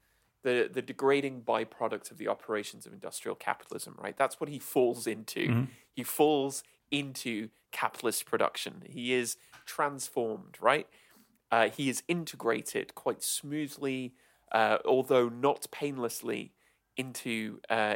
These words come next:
Speaker 1: into, uh, capitalism and reborn as a,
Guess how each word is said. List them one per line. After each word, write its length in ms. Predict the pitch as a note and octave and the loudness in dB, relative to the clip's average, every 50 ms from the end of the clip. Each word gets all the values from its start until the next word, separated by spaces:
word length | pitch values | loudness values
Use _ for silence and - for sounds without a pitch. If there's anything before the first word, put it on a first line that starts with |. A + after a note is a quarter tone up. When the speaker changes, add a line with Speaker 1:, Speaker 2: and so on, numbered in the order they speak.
| - - | -2 -4
Speaker 1:
into, 480 | A2+ A#2+ A#2+ - - A#2 A2 A2 G#2+ - - | -10 -10 -10 -10 -8 -6 -8 -8 -8 -6 0
uh, 300 | - G#2+ A2 G#2+ A2 G#2+ - - | 0 0 0 0 -4 -6 -8 -8
capitalism 500 | - A#2+ A#2+ - - B2+ A2 G#2+ A2 A2+ | -10 -10 -10 -8 -8 -8 -6 -6 -8 -8
and 180 | A2+ A2+ A2+ | -8 -10 -4
reborn 720 | A#2+ C#3 D#3+ D3+ C#3 C#3 C#3 C#3+ C3+ A#2+ A2+ A2+ A2+ - - _ _ _ _ _ _ _ - | -4 -2 -2 0 4 6 8 8 8 6 4 2 -2 -10 -18 _ _ _ _ _ _ _ -2
as 220 | A#2 A#2+ A2 A#2+ | -2 -2 0 2
a, 300 | A2+ A2 A2 G#2+ G#2+ A2 | 2 2 2 0 -2 -4